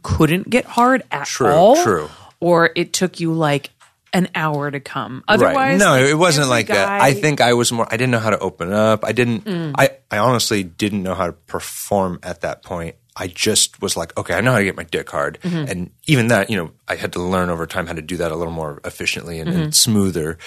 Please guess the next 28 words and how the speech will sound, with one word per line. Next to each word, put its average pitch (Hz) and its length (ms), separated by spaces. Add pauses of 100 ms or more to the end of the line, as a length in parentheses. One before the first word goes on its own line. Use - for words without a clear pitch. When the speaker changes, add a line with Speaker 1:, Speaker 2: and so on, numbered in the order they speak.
(680)
Speaker 2:
But 110 280
I 98 120
didn't 110 300
know 90 100
how 87 100
to 73 160 (500)
give 95 220
you 85 240
a, 73 80 (140)
a - 60
good 76 220
scene 95 400
per - 160
se. 76 360
And 82 100
Speaker 1:
Yeah. 143 80
Speaker 2:
so 92 380 (340)
I 113 160
left 98 300
thinking, 90 160
I'm 85 80
like, 98 160
you 110 60
know, - 60
like, - 120
Holly - 260
shoots - 260
these - 300